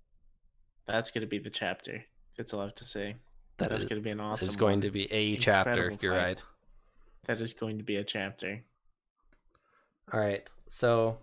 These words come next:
Speaker 2: not really in the, in the book, but this is, this is set as an end note in the book. And I'm gonna just read the entire thing because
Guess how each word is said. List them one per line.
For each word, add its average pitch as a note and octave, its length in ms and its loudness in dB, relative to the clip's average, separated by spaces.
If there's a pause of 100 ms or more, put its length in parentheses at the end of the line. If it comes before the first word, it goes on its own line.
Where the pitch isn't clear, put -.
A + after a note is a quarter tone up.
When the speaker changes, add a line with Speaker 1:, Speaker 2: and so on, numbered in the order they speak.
(120)
Speaker 2:
not B2+ 280 0
really C3+ 360 6
in A#2 440 4 (140)
the, A2+ 260 2 (160)
in A#2 140 6
the A2+ 80 6
book, G2 320 0 (180)
but G2+ 240 4 (480)
this - 160 2
is, C#3+ 160 6 (880)
this - 160 2
is E3+ 120 6
set D#3 200 12
as C#3 140 12
an A#2 160 4
end G#2+ 260 8
note D#2+ 360 -2 (280)
in F#2 140 0
the E2+ 60 0
book. D#2+ 320 -2
And A#2 100 2
I'm B2 100 6
gonna G3+ 220 6
just G3 160 -2
read C3+ 160 6
the A#2 80 6
entire G#2 300 6
thing E2 340 0 (100)
because - 480 -4